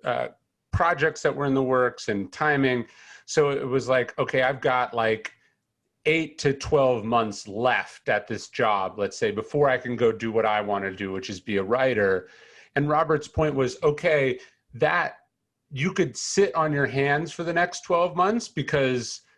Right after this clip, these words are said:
they're, you know, at the end of it, you don't want anything from them. So it's, he's like, you sort of wait and collect your checks, or, you know, you could,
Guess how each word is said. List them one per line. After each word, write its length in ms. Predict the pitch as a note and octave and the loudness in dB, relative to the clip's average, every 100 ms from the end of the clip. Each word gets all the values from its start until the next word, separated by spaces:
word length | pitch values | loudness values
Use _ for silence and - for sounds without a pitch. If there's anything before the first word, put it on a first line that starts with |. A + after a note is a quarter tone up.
| _ | _
they're, 260 | C3 C3 B2+ | 0 2 0
you 100 | C3 | 0
know, 200 | B2+ A#2 | 2 2
at 140 | A#2+ | 0
the 200 | B2+ B2 - | 2 0 0
end 160 | D#3 C#3+ | -2 2
of 80 | |
it, 280 | A2+ B2 - - | 2 0 -4 -10
you 140 | B2 | -2
don't 180 | C3 B2 | 0 2
want 220 | B2+ D3+ | 2 2
anything 320 | B2 A2 A2+ | 0 -4 -6
from 180 | A2 G#2 | -6 -4
them. 160 | G#2 A#2+ | -4 -2
So 160 | C3 | -2
it's, 180 | B2+ B2+ | -2 -4
he's 300 | B2+ B2 A#2 | -6 -4 0
like, 200 | A#2+ A2+ - - | 0 -2 -18 -6
you 140 | C#3+ | -2
sort 200 | D3 D#3+ | 2 2
of 60 | C3+ | 2
wait 320 | B2 D3+ F3 | 2 2 0
and 260 | C#3 B2+ B2 | -2 -4 -6
collect 360 | - C#3 C#3 - | -2 0 0 -2
your 100 | C3 | -4
checks, 520 | - C#3 F#3+ - - - | 2 0 0 -8 -16 -6
or, 580 | D#3+ D#3 D3 C#3+ D3+ D3+ - _ - | 0 4 4 4 2 0 -16 _ -4
you 100 | C3 | 0
know, 140 | C#3 | 2
you 240 | C3+ B2+ C#3 | 2 0 0
could, 320 | C#3 C3+ | 2 0